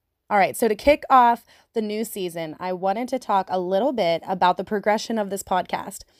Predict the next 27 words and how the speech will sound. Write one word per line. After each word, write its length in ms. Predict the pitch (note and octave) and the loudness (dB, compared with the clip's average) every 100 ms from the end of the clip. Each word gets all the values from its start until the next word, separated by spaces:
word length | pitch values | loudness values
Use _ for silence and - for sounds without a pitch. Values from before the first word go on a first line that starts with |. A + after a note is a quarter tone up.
| _ _ _ _ _ - | _ _ _ _ _ 2
It 100 | C4 | 4
was 160 | A3+ | 4
birthed 320 | A#3+ D4+ G4 - | 4 4 2 0
out 120 | C4+ | 2
of 80 | A#3 | 0
the 80 | |
secret 300 | - A#3+ G#3+ | -4 -6 -8
place 340 | - F#3 F3+ - | -8 -6 -8 -8
with 80 | F#3 | -10
the 80 | |
Father, 440 | F#3 E3+ E3+ F#3+ F#3 _ _ _ _ | -6 -6 -6 -12 -16 _ _ _ _
seeking 460 | - C#4+ C#4+ F4+ E4 | -10 -6 -4 -2 0
Him 320 | E4+ D#4+ C4+ | 0 0 0
just 440 | A#3+ A#3 A#3 - | 0 2 0 -4
to 80 | A3+ | -4
know 200 | G3+ F#3 | -4 -4
Him. 320 | E3+ - F#3 - _ _ _ - | -6 -10 -14 -20 _ _ _ -4
Within 320 | A3 A#3+ E4+ | 0 2 2
that 220 | E4 B3+ | 2 2
place, 280 | C4+ B3 A#3+ | 0 0 -2
season 440 | - C#4 C4+ C4 | -4 -4 0 0
one 340 | G#3+ G#3 C4 D#4 - - _ | 0 -2 -2 -4 -6 -20 _
is 140 | - A3 | -4 -2
like 160 | A3 | -2
a 80 | G3+ | -2
beautiful 640 | F#3+ A3 C4 C#4 - G#3 | -6 -4 0 0 0 -2
foundation 760 | G3+ F3+ F3+ F#3 - D#3+ D#3+ | -2 -4 -2 -4 -4 -6 -8